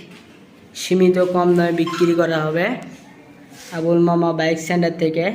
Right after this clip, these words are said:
এই বাইকটার রেট আসবে পঁয়ষট্টি হাজার টাকা। যিনারা নেবেন, ডেসক্রিপশন বক্সে নাম্বার থাকবে, কন্ট্যাক্ট করবেন, যোগাযোগ করবেন। এই যে দেখেন,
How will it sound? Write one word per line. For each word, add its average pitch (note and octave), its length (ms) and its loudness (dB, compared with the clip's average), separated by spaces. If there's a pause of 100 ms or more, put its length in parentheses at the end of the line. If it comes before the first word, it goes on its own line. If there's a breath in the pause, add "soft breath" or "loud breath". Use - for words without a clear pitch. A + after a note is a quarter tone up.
(340)
এই F3 140 4
বাইকটার E3+ 420 2
রেট F3 200 2
আসবে E3+ 280 2
পঁয়ষট্টি E3+ 460 2
হাজার E3 240 -2
টাকা। E3 200 -2 (180)
যিনারা E3 400 4
নেবেন, F3+ 240 4 (540 loud breath)
ডেসক্রিপশন F3 500 2
বক্সে E3+ 260 2 (100)
নাম্বার F3 240 2 (100)
থাকবে, F3 220 -2 (120)
কন্ট্যাক্ট E3 380 0
করবেন, E3 220 2 (100)
যোগাযোগ D#3+ 300 0 (120)
করবেন। E3+ 300 -2 (1160 loud breath)
এই E3+ 100 6
যে F3 160 4
দেখেন, F3+ 280 2